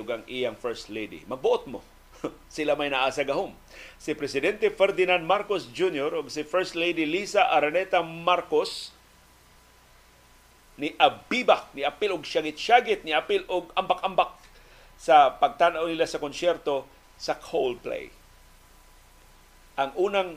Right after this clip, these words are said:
gabii sa konsyerto sa Coldplay dito sa Philippine Arena sa Bulacan, ni adto gyud ang presidente ug ang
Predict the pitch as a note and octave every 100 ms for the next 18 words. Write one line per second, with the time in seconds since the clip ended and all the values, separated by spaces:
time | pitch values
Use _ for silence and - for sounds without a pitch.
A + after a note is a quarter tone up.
0 | C3+ C#3+ - F#3+ E3 D3 D3+ C3+ E3 D#3+
1 | - D3 C#3+ D3 C#3+ C3 C3+ C#3 G#3+ G#3
2 | - - - D3 D3 D#3 C#3+ - E3+ E3+
3 | D#3+ D#3 C#3 C#3+ E3+ D#3+ D3 C3+ A2+ F#2
4 | - - - B2 E3 D#3 D#3+ D#3 - -
5 | _ _ - _ _ A2 A#2+ C#3+ - E3
6 | E3 F3 - - - _ - _ _ _
7 | B2 A2+ C3 A#2+ A#2+ D#3+ D3+ D#3+ D3 C3+
8 | C3 B2